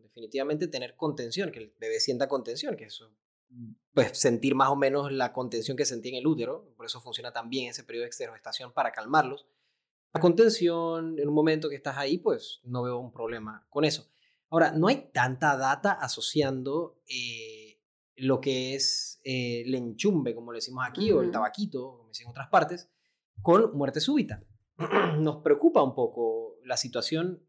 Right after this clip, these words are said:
Speaker 1: pero damos recomendaciones sin data fuerte para, pues, contradecir esto. Ahora,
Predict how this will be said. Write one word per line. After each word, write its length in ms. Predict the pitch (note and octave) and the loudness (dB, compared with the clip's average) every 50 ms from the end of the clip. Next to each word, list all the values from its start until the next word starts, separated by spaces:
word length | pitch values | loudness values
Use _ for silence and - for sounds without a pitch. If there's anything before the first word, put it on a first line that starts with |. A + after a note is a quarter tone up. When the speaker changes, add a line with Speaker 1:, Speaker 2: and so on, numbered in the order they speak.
| _ _ | _ _
Speaker 1:
pero 480 | D#3+ D3 C#3+ C#3 C3+ A#2+ - - _ _ | 2 4 4 4 4 0 -2 -8 _ _
damos 300 | C3 B2+ C3+ C3+ C#3+ D#3 | _ 2 4 4 4 2
recomendaciones 540 | F3+ F3 G3+ G#3 E3+ C3+ - C3+ F3 F#3+ - - | 0 0 0 0 0 0 -2 -4 -6 -6 -6 -6
sin 440 | - - B2 A2+ A2 A2 A2 A2 _ _ | -6 -8 -12 -16 -18 -20 _ _ _ _
data 260 | B2 A#2 - B2+ B2 | -2 -2 0 0 -2
fuerte 440 | - - D3+ C3 A#2+ - - D#3 D#3+ | -2 0 0 0 0 -2 -6 -10 -10
para, 440 | D#3 _ B2 A#2+ A2+ A2 A2 G#2+ _ _ _ _ _ _ _ | -10 _ -8 -8 -6 -8 -10 -12 _ _ _ _ _ _ _
pues, 480 | A2+ G#2+ G#2 - - - - - _ _ _ _ _ _ _ | -12 -10 -8 -8 -8 -8 -10 -14 _ _ _ _ _ _ _
contradecir 800 | - D3 C#3+ C3+ C3+ C3 A#2+ - - B2 A#2+ A2 - - _ _ _ _ - | 0 2 2 6 6 6 4 4 2 -2 -4 -6 -8 -14 _ _ _ _ -6
esto. 320 | B2 A2+ - - - - - _ _ _ _ _ _ _ _ _ _ - - - _ _ _ _ - _ _ _ _ _ _ _ _ | -6 -4 -6 -6 -12 -20 -20 _ _ _ _ _ _ _ _ _ _ -10 -10 -10 _ _ _ _ -20 _ _ _ _ _ _ _ _
Ahora, 480 | C#3 F3+ G3 E3+ D#3 D#3 D#3 D#3 - | 6 8 10 10 8 6 2 -2 -8